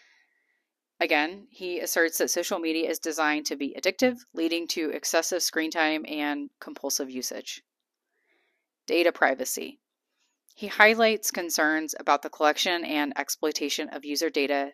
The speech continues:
by social media companies, often without informed consent. Fake news and misinformation.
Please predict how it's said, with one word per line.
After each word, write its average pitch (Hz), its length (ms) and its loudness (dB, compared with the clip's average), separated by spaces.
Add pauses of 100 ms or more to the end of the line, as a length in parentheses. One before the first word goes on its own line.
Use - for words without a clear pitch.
(100)
by 139 120 2
social 165 340 -2
media 160 280 -2
companies, 139 580 -4
often 165 400 0
without 143 360 0
informed 131 480 -8
consent. 131 340 -8 (1600)
Fake 185 240 4
news 185 420 -4
and 165 180 -2
misinformation. 143 1000 -4